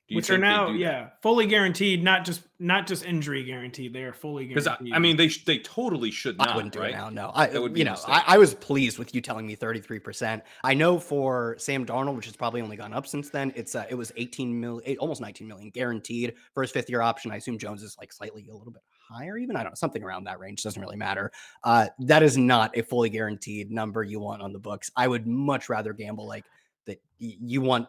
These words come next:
Speaker 3: you don't want him to fail, but you think he's more likely to fail. That is not a number you wanna pick
Speaker 2: It's
Speaker 3: up.
Speaker 2: just all downside, 'cause then if he does have a good season,
Speaker 3: Yep.
Speaker 2: I mean, you're bad, you, like, didn't save some money, but, like,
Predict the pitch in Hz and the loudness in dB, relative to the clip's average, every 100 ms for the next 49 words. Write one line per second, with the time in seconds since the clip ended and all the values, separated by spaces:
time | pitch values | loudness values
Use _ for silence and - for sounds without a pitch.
0 | - 147 196 175 135 139 117 113 - 107 | -4 4 6 6 4 2 2 -2 0 -2
1 | 110 117 - 120 - 113 107 107 101 95 | -2 -6 -6 -8 -8 -10 -8 -6 -6 -8
2 | 95 - 104 - 104 98 127 113 120 117 | -12 -14 -16 -12 -12 -4 -4 0 2 4
3 | 110 104 98 101 - 107 - 202 302 233 | 2 0 -8 -12 -16 -14 -10 -2 0 6
4 | 254 180 160 165 170 170 151 151 208 226 | 8 8 6 2 0 -2 -2 -2 0 2
5 | 185 151 170 170 147 143 147 - 147 156 | 2 2 0 0 -4 -4 -4 -2 -2 -2
6 | 151 175 180 220 202 175 170 175 175 180 | -2 -4 -6 -2 0 4 6 6 6 2
7 | 180 170 - 196 180 147 - 156 156 151 | 0 -4 -2 -2 0 -2 -4 -2 -2 -4
8 | 156 135 139 135 127 147 135 - _ _ | -10 -8 -6 -6 -8 -8 -10 -12 _ _
9 | _ _ 180 | _ _ -12